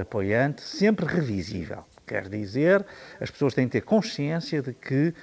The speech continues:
nenhum patamar que se atinja está adquirido. Ele pode ter de regredir a qualquer momento, eh, e, portanto, é fundamental isto. Para quê? Para manter,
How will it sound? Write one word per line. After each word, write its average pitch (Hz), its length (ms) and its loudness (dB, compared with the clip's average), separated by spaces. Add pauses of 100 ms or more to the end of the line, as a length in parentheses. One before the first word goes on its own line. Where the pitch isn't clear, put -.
(120)
nenhum 190 340 6
patamar 139 560 6
que - 100 -14
se - 140 0
atinja 185 500 2
está 185 260 6
adquirido. 175 520 2 (420)
Ele 113 140 6
pode 131 300 8
ter 151 240 4
de 127 100 0
regredir 131 720 4
a 120 80 2
qualquer 110 340 4
momento, 165 600 0 (440)
eh, 151 320 8
e, 131 60 2
portanto, - 320 0
é 131 80 8
fundamental 156 560 4
isto. - 160 0
Para 233 140 8
quê? 151 220 2
Para 151 160 6
manter, 131 520 2